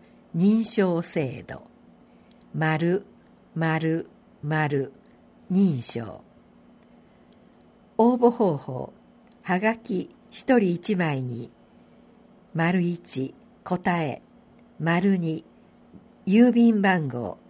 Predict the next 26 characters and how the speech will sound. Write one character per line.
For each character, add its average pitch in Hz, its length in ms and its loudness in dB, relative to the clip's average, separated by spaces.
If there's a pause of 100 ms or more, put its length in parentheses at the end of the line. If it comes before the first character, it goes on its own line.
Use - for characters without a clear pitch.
(460)
住 202 340 2
所、 - 360 -12 (480)
氏 233 240 2
名、 147 400 -2 (500)
年 190 380 4
齢、 156 360 -2 (480)
丸 170 360 0
三、 156 400 -6 (880)
今 247 240 4
月 247 340 -2
号 147 320 -2
市 - 200 -2
政 247 280 4
だ 240 140 6
よ 214 100 4
り 156 100 -2
の 147 140 -4
特 170 300 -6
集 220 320 0
の 196 260 0 (240)
感 214 300 0
想 190 280 2
を 165 80 4
記 175 200 -4
入 156 240 -2
し、 - 320 -10